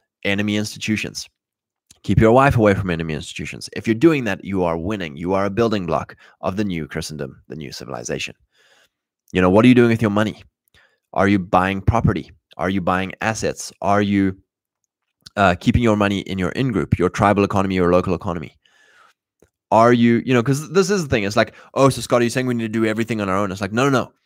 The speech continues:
It's wonderful to do things together. It's wonderful to give your gift to other dudes who are doing their gift."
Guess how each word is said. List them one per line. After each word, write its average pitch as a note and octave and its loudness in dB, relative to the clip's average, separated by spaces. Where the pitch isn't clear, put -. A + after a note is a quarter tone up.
It's A#2+ -4
wonderful A2 2
to G2 -8
do F#2 -2
things F2+ -8
together. D#2+ -4
It's E2+ -6
wonderful A#2 2
to G#2+ 0
give A#2 2
your B2+ 6
gift A#2+ 2
to - -2
other B2 4
dudes A2 0
who G#2+ 0
are F#2+ 0
doing G2 -2
their A2 0
gift." E2 -10